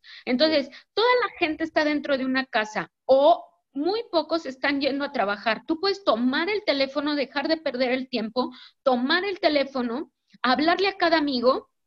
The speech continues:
re-, o sea, digo, obviamente contactar con ellos y decirle, "No te quiero pedir nada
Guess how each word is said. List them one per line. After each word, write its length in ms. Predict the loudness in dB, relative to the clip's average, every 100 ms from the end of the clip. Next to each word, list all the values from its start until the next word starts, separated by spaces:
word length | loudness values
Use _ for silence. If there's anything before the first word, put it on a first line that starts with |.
| _ _
re-, 540 | -4 -2 2 2 2 -2
o 160 | -2 0
sea, 160 | -2
digo, 240 | 0 0 0
obviamente 460 | 0 -2 -4 -4
contactar 580 | -4 -4 -4 -6 0 0
con 140 | 2 0
ellos 300 | 0 -2 -2
y 60 |
decirle, 420 | -2 -2 -2 -2 -2
"No 160 | -4
te 140 | -6 -4
quiero 260 | -2 -2 _ -2
pedir 320 | 0 0 -2
nada 420 | -2 -2 -2 -6